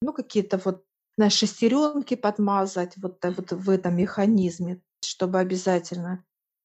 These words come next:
Я говорю: «А вот может, чтоб не было, э, вот, э, ну, нижнего плана?» Он говорит: «Нет, невозможно. Есть день и ночь», он говорит,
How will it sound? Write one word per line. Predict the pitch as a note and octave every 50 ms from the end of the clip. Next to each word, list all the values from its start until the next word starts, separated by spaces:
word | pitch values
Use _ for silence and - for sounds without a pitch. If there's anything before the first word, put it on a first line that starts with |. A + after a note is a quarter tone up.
| _ _ _ _ _ _ _ _ _ _ _ _ _ _ _ _
Я | - G3 - G3 F#3+
говорю: | F#3 G3 G3 F#3+ F#3+ F#3+ F#3
«А | - - G3+
вот | G#3 G#3 - _ _ - - _ _ E3+ _ _
может, | G3+ A3 B3+ C4+ C4 A#3+ -
чтоб | - - - F#3+ G3+
не | G3 G3 F#3+
было, | F#3 F#3+ F#3 F#3+
э, | F#3 F3+ E3+ - -
вот, | F#3 F3+ - _ _ -
э, | F#3+
ну, | F3+ F3+ - F#3+ G#3 G#3+
нижнего | F#3+ F#3 F#3+ F#3+ G3 - G3 F#3 F#3 F#3 F#3
плана?» | F#3 - F#3+ F#3+ F#3 F3+ F3 F3 F3
Он | F3+ F#3
говорит: | F#3 F#3+ F#3 F#3 F#3 F#3+ - -
«Нет, | G3 F3+ F3+ - -
невозможно. | F#3 F#3 F3+ F3+ - F#3+ F#3 E3+ F3 - - F#3+ F3+ F#3 F#3+ F#3+ - _ _ _ _ _ _ _ _ _ _ _ _ -
Есть | G#3 G3 F#3+ F#3+ - - - G3
день | F#3+ A3 A#3 A3+ G#3+ G3+
и | G3
ночь», | G3 F#3+ F#3 F#3 F3+ - - G3
он | F3+ F3
говорит, | F3+ F3+ F3+ F3 F3 F3+ F3 F3 F3